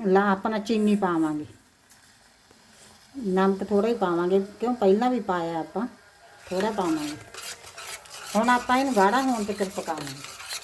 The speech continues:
ਪਾਲਕ ਗਾੜੀ ਹੋਣ ਲੱਗ ਗਈ। ਹੁਣ ਨਾ ਆਪਾਂ ਇਹਦੇ ਵਿੱਚ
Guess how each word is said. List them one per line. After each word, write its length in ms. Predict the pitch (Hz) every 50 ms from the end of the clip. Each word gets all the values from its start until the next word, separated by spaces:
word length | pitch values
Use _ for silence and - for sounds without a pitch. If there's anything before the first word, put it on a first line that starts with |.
| - - - - - - - - - 698 679 679 679 - - - - - - - _ _ - - - - - - - - - - - - - - - - - - - - - - - - - - - - - - - - - - - - - -
ਪਾਲਕ 360 | 196 208 208 202 202 208 233
ਗਾੜੀ 360 | 214 208 208 208 226 269 277
ਹੋਣ 260 | 262 240 226 214 220
ਲੱਗ 200 | 208 190 175 165
ਗਈ। 220 | 170 175 214 277 294 - - _ _ _ _ - - - - - 190
ਹੁਣ 160 | 202 220 226
ਨਾ 100 | 247 285
ਆਪਾਂ 200 | 302 302 - 254
ਇਹਦੇ 200 | 254 247 247 269
ਵਿੱਚ 280 | 262 247 240 - -